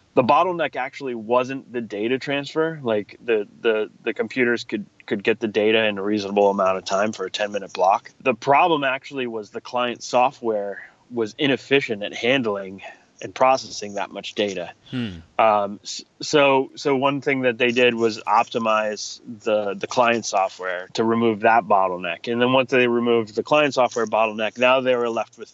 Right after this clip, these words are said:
Speaker 1: basically just the internet latency issues, which, which do exist for a one gigabyte block. And a one gigabyte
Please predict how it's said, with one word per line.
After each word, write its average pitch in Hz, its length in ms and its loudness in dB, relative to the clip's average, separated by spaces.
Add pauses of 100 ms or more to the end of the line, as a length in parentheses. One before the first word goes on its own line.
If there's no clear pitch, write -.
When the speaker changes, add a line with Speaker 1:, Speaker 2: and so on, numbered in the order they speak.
Speaker 1:
basically 107 480 -8
just - 500 -8
the 101 120 4
internet 101 360 2
latency 92 640 0
issues, 87 460 0
which, - 300 -4
which 127 320 2
do 135 120 6
exist 117 380 2
for 117 160 0
a - 20 0
one 104 380 -2
gigabyte 104 560 0 (440)
block. 123 540 0
And 117 340 -8
a 131 80 -2
one 143 220 0
gigabyte 135 380 2